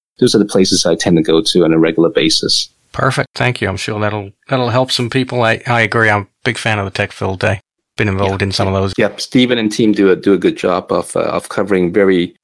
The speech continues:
Speaker 1: pertinent content. I like, I like that stuff.
Speaker 2: So before we wrap up here, if people want to know more about AvidThink, where would they go for that? I'm, I'm assuming it's avidthink dot com. Is that right?
Speaker 1: It is avidthink dot com. It's A V I D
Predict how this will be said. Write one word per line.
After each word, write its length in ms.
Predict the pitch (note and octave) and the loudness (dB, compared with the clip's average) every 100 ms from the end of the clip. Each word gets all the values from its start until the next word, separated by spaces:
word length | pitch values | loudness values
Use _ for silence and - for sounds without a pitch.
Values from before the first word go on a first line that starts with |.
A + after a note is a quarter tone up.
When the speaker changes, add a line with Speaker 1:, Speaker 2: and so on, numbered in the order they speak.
| _ _ - | _ _ -4
Speaker 1:
pertinent 400 | A2 - G#2+ F#2 | -4 0 -2 -2
content. 520 | - E2+ - E2+ - | -4 -6 -6 -10 -10
I 60 | - | -6
like, 220 | F#2+ E2+ - | -6 -6 -8
I 80 | G#2+ | -6
like 220 | F#2+ F#2+ | -4 -4
that 80 | - | -8
stuff. 360 | - D#2+ - - _ _ - | -10 -10 -12 -20 _ _ -6
Speaker 2:
So 180 | - D3+ | -2 0
before 240 | C#3 F3+ | 0 2
we 120 | E3+ | 4
wrap 240 | D3 C#3 C#3+ | 4 2 0
up 200 | C3+ - | -2 0
here, 280 | C#3 C#3 C#3 | 2 2 0
if 140 | A#2 | -4
people 240 | C#3+ C3+ B2+ | -4 -2 0
want 180 | B2+ | 0
to 80 | B2+ | 0
know 180 | B2 A#2+ | 0 2
more 280 | A#2+ B2 A#2+ | 2 0 0
about 320 | A2+ A2 G#2 | 0 -2 0
AvidThink, 720 | A#2+ A#2+ C3+ - C#3+ C3+ - _ _ _ _ - | -2 -2 -4 -4 -2 -2 -4 _ _ _ _ -8
where 200 | A#2 A#2 | -2 -2
would 120 | A2 | 0
they 120 | A#2+ | -2
go 180 | A2+ A#2+ | 0 0
for 120 | A#2 | 0
that? 180 | B2 C3 | 0 0
I'm, 200 | A#2+ G#2+ - | 0 -2 -2
I'm 140 | A#2+ | -2
assuming 380 | A2 - D3+ D3 | 0 2 2 2
it's 140 | C3+ | 0
avidthink 500 | C#3+ C#3 C#3 C#3+ B2+ | 0 0 -2 -4 -4
dot 220 | - B2 - | -4 -6 -4
com. 240 | A2+ A2 | -4 -4
Is 100 | G#2+ | -4
that 160 | A2 A#2 | -4 -2
right? 180 | C3 C3 - | -4 -6 -2
Speaker 1:
It 140 | C3+ | 0
is 180 | B2 B2 | 2 2
avidthink 460 | A2+ A2+ A2 A2 G2+ | 0 0 2 2 2
dot 180 | F#2 | 0
com. 340 | - G#2 F#2+ G2+ | -2 -4 -2 -2
It's 160 | F2+ - | -2 0
A 160 | A2+ A2 | 2 4
V 240 | G#2+ G#2 | 4 4
I 160 | G2 G2 | 4 0
D 500 | F#2 F#2+ F#2 F2+ | 0 0 0 -4